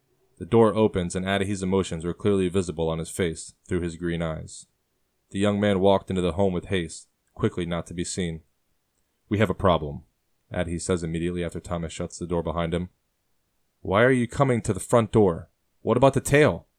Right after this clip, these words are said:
Thomas asks. "That is exactly why I'm here. He is dead."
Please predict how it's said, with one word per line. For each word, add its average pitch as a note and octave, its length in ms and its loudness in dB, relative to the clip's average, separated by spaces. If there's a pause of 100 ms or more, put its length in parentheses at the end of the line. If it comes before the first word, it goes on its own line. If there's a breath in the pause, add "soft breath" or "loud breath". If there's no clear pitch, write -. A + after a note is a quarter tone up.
(260)
Thomas F2+ 320 -6
asks. F2+ 320 -6 (640)
"That F#2+ 120 0
is F#2 140 -4
exactly F#2 440 0
why F2 180 0
I'm E2 80 -6
here. E2+ 360 -4 (680)
He F2+ 100 -6
is E2 120 -4
dead." F2+ 360 0